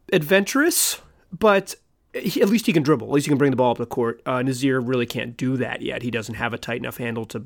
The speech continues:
like, even get it across the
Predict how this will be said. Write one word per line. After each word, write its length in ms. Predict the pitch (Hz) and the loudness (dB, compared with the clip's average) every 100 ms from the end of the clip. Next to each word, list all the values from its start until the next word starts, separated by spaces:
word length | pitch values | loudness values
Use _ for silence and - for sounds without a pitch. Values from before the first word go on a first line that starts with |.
| - | -10
like, 220 | 117 - - - - | -10 -10 -20 -20 -4
even 440 | 139 101 101 101 98 _ _ _ - 160 | -2 -2 -6 -8 -12 _ _ _ -12 0
get 180 | 147 120 | 0 0
it 100 | 117 | -4
across 440 | - 117 107 - | -4 -4 -4 -6
the 240 | - 113 | -10 -10